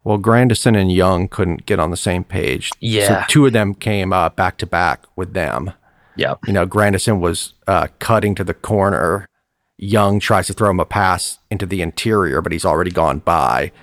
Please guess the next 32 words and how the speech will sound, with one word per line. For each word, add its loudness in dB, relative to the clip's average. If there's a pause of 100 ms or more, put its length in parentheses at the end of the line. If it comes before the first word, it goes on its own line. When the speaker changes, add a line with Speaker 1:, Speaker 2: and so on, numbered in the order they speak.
(180)
Speaker 1:
Then -2
the 0
next 2
possession, 0
Grandison 0
tries -2
to -8
throw 2
an -4 (100)
entry -2
pass -2
and -6
throws -4
it -6
over -2
Young's -4
head. -2 (680)
Speaker 2:
<laughs> -4
Yeah, -2
I -2
know. -2 (260)
That 0
Young 0
one, -2
I -6
was -6
sitting -4
there -4
and -2
I -4
was -6
like, -6